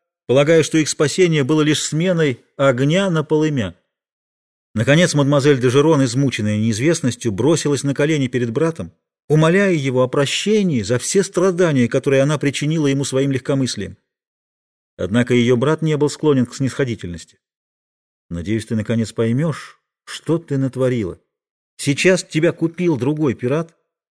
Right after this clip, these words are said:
и ты принадлежишь ему. Надеюсь, тебе тоже это понятно». Он мог бы сказать и больше, но умолк, заметив, что дверь каюты приоткрывается. На пороге стоял капитан Блад. Он пришел сюда после того, как закончил расчеты с людьми Левассера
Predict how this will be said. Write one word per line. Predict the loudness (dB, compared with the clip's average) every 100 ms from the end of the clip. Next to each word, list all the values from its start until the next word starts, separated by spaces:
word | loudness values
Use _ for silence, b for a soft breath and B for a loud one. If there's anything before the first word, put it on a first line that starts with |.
| _ -8
и | -4
ты | 0 2
принадлежишь | 2 2 2 2 2 0
ему. | 0 0 0 -4 _ _ _ _ _ -12
Надеюсь, | -8 -4 -4 -4
тебе | -4 -4
тоже | 0 2 2
это | -2
понятно». | -4 -2 -2 -4 -8 -14 _ _ _ _ _ _ _ _ _
Он | 0 2
мог | 2 0
бы | 0
сказать | 2 2 2
и | 0
больше, | 2 2 2
но | 2 4
умолк, | 2 2 -2 -4 -18 -20 _ -12
заметив, | -4 -2 -2 -4
что | -2 -2
дверь | 0 0
каюты | 0 0 -2
приоткрывается. | -2 -2 -2 -2 -2 -4 -10 -16 _ _ _ _ _ -12
На | -6
пороге | 0 0 0
стоял | -2 0 0 -2
капитан | -4 -2 -2 -2
Блад. | 0 -2 -2 _ _ _ _ _ _ _ -4
Он | -2
пришел | 0 2 2 2
сюда | 2 2
после | 2 -2 0
того, | 2 2
как | 0
закончил | 0 0 0 0 2
расчеты | 2 0 -4 -4
с | -4
людьми | -4 0
Левассера | 0 2 0 2 2 0